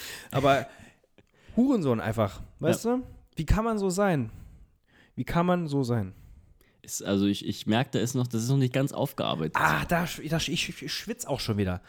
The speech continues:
Speaker 2: Es ist
Speaker 1: Das
Speaker 2: so,
Speaker 1: macht mich
Speaker 2: wenn, wenn
Speaker 1: wütend.
Speaker 2: du, wenn du irgendwie auf dem Weg zur Arbeit bist und dann, äh, kommt dann bei irgendeinem neumodischen Berlin,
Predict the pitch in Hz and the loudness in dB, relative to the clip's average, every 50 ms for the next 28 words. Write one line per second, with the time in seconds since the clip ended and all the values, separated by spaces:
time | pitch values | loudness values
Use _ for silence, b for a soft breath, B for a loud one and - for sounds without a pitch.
0 | B B B B B B B B B B B B B - 101 - 120 120 120 131 | B B B B B B B B B B B B B -6 -4 -4 -4 0 4 4
1 | 123 120 123 226 254 - - 117 113 107 123 117 113 117 120 117 117 113 - - | 4 4 2 0 -2 0 2 2 2 4 4 4 4 6 6 4 4 2 -2 -8
2 | - _ - 107 107 117 113 113 117 110 107 104 104 98 107 113 113 - - - | -20 _ -2 0 2 2 4 4 4 2 2 0 0 2 2 0 0 -2 -6 -4
3 | 95 110 117 104 - 107 110 - - 104 104 104 95 98 95 101 104 101 71 65 | -2 -2 -2 -2 -2 -4 -6 -4 -4 -4 -2 0 0 0 2 2 0 0 0 -2
4 | 98 101 98 95 - - 117 117 113 110 104 104 101 76 98 104 107 110 110 104 | -2 -2 -2 -2 -2 -2 -2 -2 0 0 2 2 2 2 2 0 0 0 2 2
5 | 101 101 98 92 - - - 98 98 104 107 107 107 110 113 113 - 117 107 101 | 2 2 0 0 -4 -4 -2 0 2 2 4 4 2 2 0 -2 0 -2 0 0
6 | 101 98 98 107 110 107 - - | 0 0 0 -2 -2 -4 -6 -8